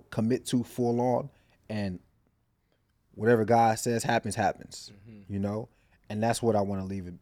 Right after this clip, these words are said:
Speaker 1: leaving behind, leaving twenty twenty-three, um, fear. Because I think most people, including myself, including, like, you know, just a lot of people I know, man,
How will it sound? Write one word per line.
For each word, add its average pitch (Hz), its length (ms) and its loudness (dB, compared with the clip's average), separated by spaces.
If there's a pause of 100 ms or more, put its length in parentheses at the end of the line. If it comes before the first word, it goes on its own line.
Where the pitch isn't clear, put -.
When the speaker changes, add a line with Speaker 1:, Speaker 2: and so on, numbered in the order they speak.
Speaker 1:
leaving 92 320 -12
behind, 90 260 -12
leaving 92 300 -8
twenty 90 260 -12
twenty-three, 90 520 -12 (480)
um, 87 420 -8 (520)
fear. - 360 -8 (260)
Because 107 200 -2
I 101 80 0
think 104 220 -2
most 107 260 -2
people, 92 400 -6 (580)
including 113 360 0
myself, 98 460 -4
including, 101 420 -6
like, 90 260 -8 (380)
you 107 60 -10
know, 95 120 -6
just 92 160 -8
a 95 40 -6
lot 101 140 0
of - 60 -10
people 95 180 -6
I 85 100 -6
know, 101 240 -6
man, 95 340 -8